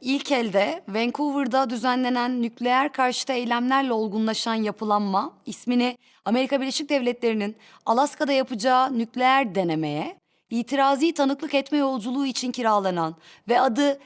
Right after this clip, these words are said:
Greenpeace olarak değiştirilen gemiden almaktadır. Farklı ülke ve kıtalarda aynı isim altında faaliyet gösteren çevreci oluşumlar, on dört Ekim bin dokuz yüz yetmiş dokuzda Amsterdam merkezli Greenpeace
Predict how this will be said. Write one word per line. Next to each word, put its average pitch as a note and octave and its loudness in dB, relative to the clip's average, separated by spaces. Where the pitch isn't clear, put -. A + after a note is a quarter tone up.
Greenpeace C#4+ 2
olarak A#3+ -2
değiştirilen A#3 -4
gemiden A3+ 2
almaktadır. D3 -6
Farklı C4+ 0
ülke D#4+ 0
ve D#4+ 0
kıtalarda D4 2
aynı D4 6
isim C#4+ 2
altında C4+ 2
faaliyet B3+ 0
gösteren B3 -2
çevreci A#3+ -2
oluşumlar, F3+ -4
on D4+ 6
dört C#4+ 2
Ekim C#4 2
bin C4 2
dokuz C4+ -2
yüz G#3+ -2
yetmiş - -6
dokuzda F#3+ -2
Amsterdam A3+ 2
merkezli E3+ -4
Greenpeace D4+ 2